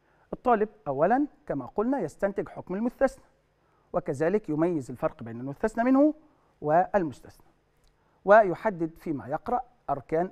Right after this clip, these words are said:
أسلوب الاستثناء، ويكتب تعليقا على صورة مستخدما أسلوب الاستثناء، ويدرك قي-، قيمة التحدث باللغة العربية الفصحى. طيب، يلا بينا نبدأ الدرس بتاعنا.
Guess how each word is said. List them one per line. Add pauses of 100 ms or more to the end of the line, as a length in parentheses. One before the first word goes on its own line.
أسلوب (120)
الاستثناء، (260)
ويكتب
تعليقا
على
صورة
مستخدما (320)
أسلوب (120)
الاستثناء،
ويدرك (200)
قي-، (200)
قيمة (380)
التحدث (180)
باللغة (180)
العربية (140)
الفصحى. (400)
طيب، (720)
يلا
بينا (440)
نبدأ (220)
الدرس
بتاعنا.